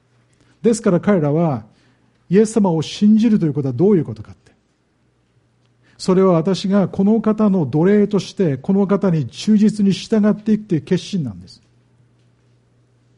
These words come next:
それまで私たちは罪の奴隷として生きてました。罪に喜んで従順に従ってた。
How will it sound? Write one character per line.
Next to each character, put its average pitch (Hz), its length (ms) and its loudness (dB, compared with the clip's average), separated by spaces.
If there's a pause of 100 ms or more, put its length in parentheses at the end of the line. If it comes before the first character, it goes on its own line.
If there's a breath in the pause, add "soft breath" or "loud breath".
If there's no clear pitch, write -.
(1000)
そ - 160 -2
れ 196 100 6
ま 220 120 4
で 208 80 2
私 165 260 -2
た 165 60 -6
ち - 100 -8
は 147 140 -2
罪 196 260 -2
の 151 140 -2
奴 139 160 -2
隷 156 200 2
と 185 100 -4
し - 80 -6
て 233 60 -2
生 220 60 -2
き - 60 -10
て 160 80 -4
ま 92 100 -10
し - 100 -20
た。 - 120 -20 (840)
罪 170 280 0
に 151 80 0
喜 185 380 0
ん 196 60 2
で 160 100 0
従 151 240 0
順 190 180 0
に 185 100 0
従 175 260 -4
っ 156 60 -2
て 135 120 -12
た。 107 160 -12